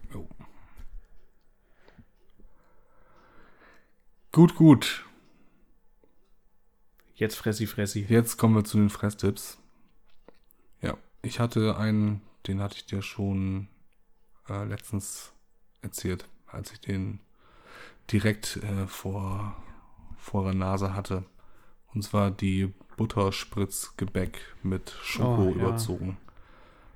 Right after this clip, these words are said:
Speaker 1: Mann, Mann, Mann, Mann,
Speaker 2: Oh,
Speaker 1: Mann, Alter,
Speaker 2: lecker,
Speaker 1: das
Speaker 2: ey.
Speaker 1: gibt's ja nicht, ne? Wie geil diese Dinger sind.
Speaker 2: Das habe ich noch nie gegessen, aber ich stell's mir sehr, sehr lecker vor.
Speaker 1: Das ist ja so dieses typische Oma-Gebäck, diese runden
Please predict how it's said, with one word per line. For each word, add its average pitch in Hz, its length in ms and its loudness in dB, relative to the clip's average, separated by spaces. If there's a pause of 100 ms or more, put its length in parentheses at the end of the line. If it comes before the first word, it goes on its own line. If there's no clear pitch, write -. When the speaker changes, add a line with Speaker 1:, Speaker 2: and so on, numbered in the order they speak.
(160)
Speaker 1:
Mann, 113 460 8
Mann, 107 300 10
Mann, 101 280 8
Mann, 95 260 4
Speaker 2:
Oh, 95 40 2
Speaker 1:
Mann, 98 260 2
Alter, 101 120 2
Speaker 2:
lecker, 107 200 0
Speaker 1:
das 107 320 0
Speaker 2:
ey. - 60 -12
Speaker 1:
gibt's 101 240 0
ja 92 100 2
nicht, 95 220 -2
ne? 95 180 0
Wie 92 60 -4
geil 95 280 2
diese 107 220 -2
Dinger 95 280 0
sind. 90 300 -4 (220)
Speaker 2:
Das - 200 -10
habe 127 140 6
ich 123 60 6
noch 123 60 8
nie 135 180 6
gegessen, 123 300 2
aber 110 120 2
ich 107 60 0
stell's 113 260 0
mir 113 140 2
sehr, 110 240 2
sehr 110 180 2
lecker 110 240 -2
vor. 107 300 -8 (160)
Speaker 1:
Das 101 180 0
ist 120 140 0
ja 107 120 10
so 110 140 8
dieses 107 340 4
typische 120 640 0
Oma-Gebäck, 98 800 4
diese 101 320 0
runden 101 640 4